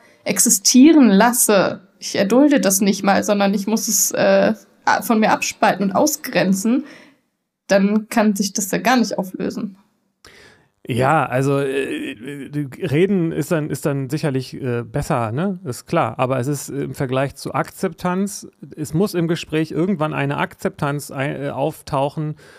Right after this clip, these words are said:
Speaker 2: damit, äh, damit es ein produktives Gespräch wird. Ich
Speaker 1: Ja,
Speaker 2: k-
Speaker 1: klar, genau.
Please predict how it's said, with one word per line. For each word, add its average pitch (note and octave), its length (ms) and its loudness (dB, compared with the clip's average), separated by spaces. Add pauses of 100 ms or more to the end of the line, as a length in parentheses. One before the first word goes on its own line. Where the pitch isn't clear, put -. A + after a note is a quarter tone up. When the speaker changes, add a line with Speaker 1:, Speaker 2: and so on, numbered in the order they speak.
(140)
Speaker 2:
damit, C#3 500 -2
äh, B2+ 520 -2 (100)
damit C#3 300 -4
es C3 120 -6
ein B2+ 380 -4
produktives C#3+ 640 -4
Gespräch E3 460 -6
wird. A2 300 -12 (760)
Ich - 100 -4
Speaker 1:
Ja, C4+ 160 6
Speaker 2:
k- A#3+ 100 -4
Speaker 1:
klar, A#3+ 220 2
genau. A#3 540 2